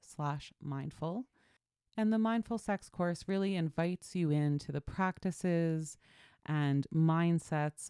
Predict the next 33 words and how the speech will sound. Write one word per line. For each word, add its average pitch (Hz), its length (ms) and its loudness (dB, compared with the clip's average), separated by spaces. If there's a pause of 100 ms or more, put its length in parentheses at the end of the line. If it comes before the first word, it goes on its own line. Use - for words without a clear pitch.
of 143 300 0
a 143 100 0
new 180 460 6
relationship 139 760 -4
with 139 120 -2
your 135 100 -2
sexuality, 131 880 -6
a 156 80 0
non-judgmental 160 1120 2
relationship 147 640 -4
with 147 80 -6
sexuality 139 720 0
that 135 200 -4
opens 180 440 2
the 175 140 -6
space 143 580 -6 (440)
for 147 140 0
a 143 120 2
lot 160 340 2
more 160 280 4
presence, 175 960 0 (460)
enjoyment, 156 1000 4
and 147 200 -2
paying 185 500 2
attention 147 600 0
to - 100 -12
the 143 100 -2
pleasure 143 680 0
that 135 300 -2 (100)
is 139 180 -6
available 123 600 -6
to - 160 -8
you. - 340 -6